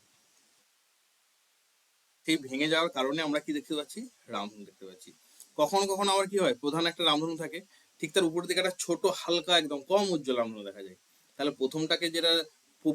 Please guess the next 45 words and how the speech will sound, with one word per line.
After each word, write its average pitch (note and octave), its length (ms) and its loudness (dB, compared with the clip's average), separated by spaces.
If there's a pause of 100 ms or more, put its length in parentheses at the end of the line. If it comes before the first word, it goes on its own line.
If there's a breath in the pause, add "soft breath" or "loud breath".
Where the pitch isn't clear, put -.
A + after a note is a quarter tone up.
পরিষ্কার C3+ 380 2
দেখা D3+ 200 0
যাচ্ছে D#3 300 -4
সেটাকে B2 240 -8
বলা C3 100 -2
হচ্ছে B2+ 220 -12
প্রথম B2 200 -10 (100)
ক্রম D3+ 180 0 (1000)
রামধনু, D3+ 340 0 (340)
আর A#2+ 80 -4 (140)
দ্বিতীয় B2 300 0 (300)
যেটা C3+ 160 -2 (100)
হালকা C#3 260 0
একদম D3+ 280 -2
অস্পষ্ট - 300 -8 (160)
দেখা C3+ 200 -4
যাচ্ছে G#2+ 260 -6
সেটাকে C3 240 -4
বলা B2+ 140 -4
হচ্ছে B2+ 220 -8
দ্বিতীয় B2+ 240 -4
ক্রমের A2+ 240 -8
রামধনু। G2 300 -12 (440 soft breath)
এটা E3+ 140 2
যখন F#3 180 0
রামধনু F#3 300 2
দেখা E3 140 2
যায় F3+ 120 -2
তখন F3 220 -8
তো F3 60 -8 (140)
তোমরা D#3+ 240 0
দেখবে G#2+ 220 -6 (360 loud breath)
যে D3+ 60 -6 (100)
প্রথমটা F#3+ 380 0
খুব G#3+ 100 0 (120)
উজ্জ্বল D3 340 4
থাকে - 160 -20 (300 soft breath)
এবং E3+ 100 -2 (160)
আরেকটা E3+ 300 0
ঠিক G#3 100 -8 (100)
তার F#3+ 160 4
উপরের G3 280 6
দিকেই D3 240 -2 (300)
আরেকটা F3 260 -2
খুব F#3+ 80 -4